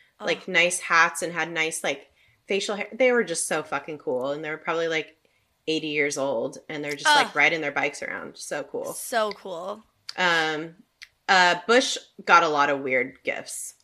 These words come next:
Speaker 1: Yeah.
Speaker 2: also.
Speaker 1: He's mentioned a lot in here. I, part of
Speaker 2: Yeah.
Speaker 1: that is probably just 'cause, like,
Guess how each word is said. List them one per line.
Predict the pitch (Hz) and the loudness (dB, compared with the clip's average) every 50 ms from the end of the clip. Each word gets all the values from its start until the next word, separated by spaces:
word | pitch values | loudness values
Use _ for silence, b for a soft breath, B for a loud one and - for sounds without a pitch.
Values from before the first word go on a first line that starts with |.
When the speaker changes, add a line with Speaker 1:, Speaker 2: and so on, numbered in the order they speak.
| _ - | _ -6
Speaker 1:
Yeah. | 254 247 247 226 208 196 190 185 185 - | -2 0 2 4 4 4 2 2 0 -2
Speaker 2:
also. | 143 - - _ _ _ _ - | -6 -10 -12 _ _ _ _ -12
Speaker 1:
He's | 233 220 262 311 285 277 | -8 -6 -4 -4 -4 -2
mentioned | 285 254 233 233 226 - 196 196 196 | -2 0 0 0 -2 -4 -6 -6 -6
a | 190 175 | -8 -6
lot | 170 175 175 175 175 175 | -4 -2 -2 -2 -2 -4
in | 175 180 | -8 -10
here. | 180 180 175 185 202 196 - _ | -12 -12 -10 -10 -10 -10 -4 _
I, | 240 247 - - - | 0 0 0 -2 -2
part | - 359 349 330 | 0 2 2 2
of | 302 | 2
Speaker 2:
Yeah. | 240 | 2
Speaker 1:
that | 247 220 202 | 2 2 2
is | 202 190 | 0 -4
probably | - - 220 214 196 202 190 | -4 -2 -2 -2 -2 -4 -6
just | 180 196 185 - - | -6 -8 -10 -12 -12
'cause, | - 196 185 185 | -12 -12 -10 -6
like, | 190 180 175 175 175 - - | -4 -2 -2 -4 -6 -10 -16